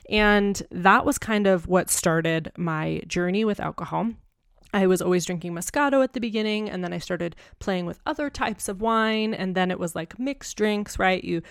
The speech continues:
get all these fruity things, and that's what's, what tastes good. And so I started to enter a phase where I was drinking in college. And what I found as an extremely introverted person, especially during this period of my life,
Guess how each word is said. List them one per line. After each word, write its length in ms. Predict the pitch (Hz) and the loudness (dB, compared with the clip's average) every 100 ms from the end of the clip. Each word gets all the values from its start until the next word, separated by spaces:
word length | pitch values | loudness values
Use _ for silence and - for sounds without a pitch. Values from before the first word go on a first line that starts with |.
| - - | -18 0
get 120 | 202 | 2
all 60 | 190 | 2
these 160 | 190 | 0
fruity 320 | - 196 190 | 4 4 4
things, 440 | 185 180 175 175 160 | 2 0 0 -2 -6
and 140 | 165 | -4
that's 260 | 170 180 - | -2 -2 -2
what's, 360 | 185 180 - - _ | -2 -2 -8 -12 _
what 180 | - 196 | -6 -4
tastes 360 | - 190 170 - | 0 0 0 -2
good. 380 | 170 170 170 - - - - - | 0 2 0 -4 -20 -20 -20 -4
And 160 | 208 | 0
so 120 | 208 220 | 4 4
I 60 | |
started 380 | 214 208 202 202 | 2 0 0 -2
to 160 | - 196 | -4 -6
enter 320 | 180 180 175 | -6 -4 -6
a 60 | |
phase 480 | 170 175 170 175 165 | -4 -4 -2 -4 -4
where 380 | 175 170 165 165 | -2 -2 -2 -2
I 120 | 175 | 0
was 280 | 190 269 294 | 4 2 2
drinking 500 | - 165 160 160 160 | -4 -4 -4 -4 -4
in 200 | - 170 | -4 -4
college. 600 | - 160 156 180 220 - - - - _ _ | -2 -2 -2 -2 -4 -10 -14 -20 -20 _ _
And 140 | 233 | 4
what 100 | 254 | 6
I 60 | 254 | 4
found 340 | 247 202 170 | 2 -2 -2
as 180 | - 185 | -4 -2
an 80 | 196 | -4
extremely 920 | 190 - - 202 214 233 240 233 226 214 | -6 -10 -10 -10 -6 -4 -4 -4 -4 -6
introverted 680 | - 208 185 190 175 170 165 | -4 -4 -2 -4 -2 -4 2
person, 460 | - 165 - 180 202 | 2 2 -2 0 0
especially 480 | 196 196 190 202 185 | 0 0 2 0 0
during 360 | 180 170 170 | 0 -2 -2
this 200 | 165 180 | -4 0
period 380 | - 190 180 175 | 0 2 2 0
of 100 | 170 | -2
my 160 | 170 165 | -4 -2
life, 340 | 165 185 | 0 0